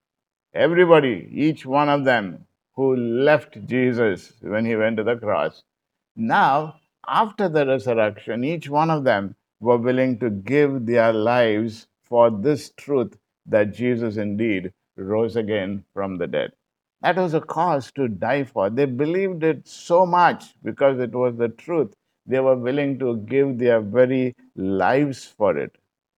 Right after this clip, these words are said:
How did these disciples change from individuals who were scared about the Romans and the chief priests and scribes, and they were huddled together in the room? How were their lives changed after the resurrection?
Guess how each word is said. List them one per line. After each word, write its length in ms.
How 300
did 280
these 220
disciples 720
change 560
from 220
individuals 760
who 140
were 160
scared 840
about 320
the 140
Romans 640
and 200
the 360
chief 380
priests 340
and 220
scribes, 560
and 160
they 60
were 120
huddled 440
together 460
in 100
the 120
room? 400
How 240
were 100
their 240
lives 400
changed 540
after 340
the 140
resurrection? 760